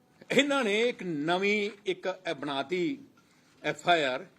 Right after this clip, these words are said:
ਜਿੱਥੇ ਕਹਿਤਾ ਕਿ ਪੰਜ ਸੌ ਬਾਰਾਂ ਕਰੋੜ ਰੁਪਇਆ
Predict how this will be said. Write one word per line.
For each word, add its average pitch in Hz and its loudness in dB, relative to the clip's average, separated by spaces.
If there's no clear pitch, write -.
ਜਿੱਥੇ 165 0
ਕਹਿਤਾ 180 -2
ਕਿ 233 -4
ਪੰਜ 277 0
ਸੌ 233 -2
ਬਾਰਾਂ 165 4
ਕਰੋੜ 180 0
ਰੁਪਇਆ 156 -2